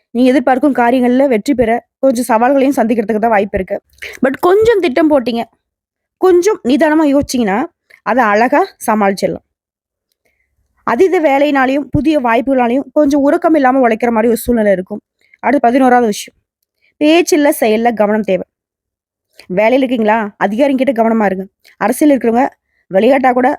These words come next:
சொல்லக்கூடிய வார்த்தைகள் பெரும் சச்சரவை உருவாக்குறதுக்கு வாய்ப்பு இருக்கு. எதையுமே ஆழ்ந்து ஆலோசிக்காம பேசிடாதீங்க. பன்னெண்டாவது விஷயம், நீங்க தொட்டதெல்லாமே தொடங்குன்னு சொல்லிட்டு அமோகமான காலம் இது. நம்பிக்கைக்கு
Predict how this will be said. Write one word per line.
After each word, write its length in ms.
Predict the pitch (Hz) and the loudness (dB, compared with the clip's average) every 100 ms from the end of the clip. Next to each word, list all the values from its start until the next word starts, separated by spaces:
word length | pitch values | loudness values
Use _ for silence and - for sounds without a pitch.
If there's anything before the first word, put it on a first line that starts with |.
| _ - | _ -10
சொல்லக்கூடிய 360 | - 240 285 247 | -2 0 2 0
வார்த்தைகள் 460 | 214 196 247 247 262 | 0 0 0 -2 0
பெரும் 200 | 240 269 254 | 2 0 0
சச்சரவை 380 | 226 277 240 262 | -2 0 0 0
உருவாக்குறதுக்கு 440 | 233 214 220 247 214 | 2 0 -2 -2 0
வாய்ப்பு 200 | 226 214 | 0 -2
இருக்கு. 160 | 202 202 190 | -4 -2 0
எதையுமே 340 | 247 269 285 415 _ _ _ - | 2 2 2 0 _ _ _ -4
ஆழ்ந்து 540 | 196 220 277 302 320 440 _ _ _ _ - | 0 2 2 0 0 -2 _ _ _ _ -6
ஆலோசிக்காம 680 | 196 262 302 285 262 262 285 | 0 2 0 0 0 0 0
பேசிடாதீங்க. 520 | 240 240 220 190 190 - _ _ _ _ _ _ | -2 -2 -2 -2 -6 -14 _ _ _ _ _ _
பன்னெண்டாவது 380 | 214 240 240 240 | -2 2 2 0
விஷயம், 220 | 220 - - _ _ _ _ _ _ _ _ _ | -2 -8 -18 _ _ _ _ _ _ _ _ _
நீங்க 120 | 214 247 | -4 -2
தொட்டதெல்லாமே 420 | 208 240 254 262 | 0 0 0 0
தொடங்குன்னு 320 | 254 233 254 247 | 0 0 0 0
சொல்லிட்டு 220 | 202 - _ _ - | -2 -4 _ _ -4
அமோகமான 420 | 196 254 285 247 254 | 0 2 2 2 2
காலம் 280 | 233 220 202 | 0 0 -2
இது. 100 | 190 _ _ _ _ - | -6 _ _ _ _ -6
நம்பிக்கைக்கு 540 | 208 247 320 285 285 | 0 2 2 2 0